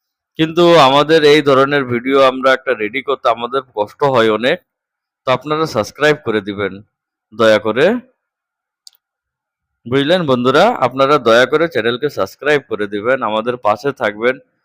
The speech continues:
প্রত্যেক দিন আমি এই ধরনের ভিডিও আপলোড করতে থাকবো, ঠিক আছে?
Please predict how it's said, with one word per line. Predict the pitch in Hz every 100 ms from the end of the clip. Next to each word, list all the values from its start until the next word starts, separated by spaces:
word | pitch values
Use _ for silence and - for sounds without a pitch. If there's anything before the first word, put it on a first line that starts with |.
| _ _ 143
প্রত্যেক | 156 - _ - 202 170 127 123
দিন | 160 170 175 180 170 _ _ _
আমি | 131 147 151 -
এই | 190 202
ধরনের | 170 147 147 147 139
ভিডিও | 135 131 156
আপলোড | 117 - 175 -
করতে | 123 - 104
থাকবো, | 101 92 95 98 - _ _ _ _ _ _ -
ঠিক | 165
আছে? | 196 147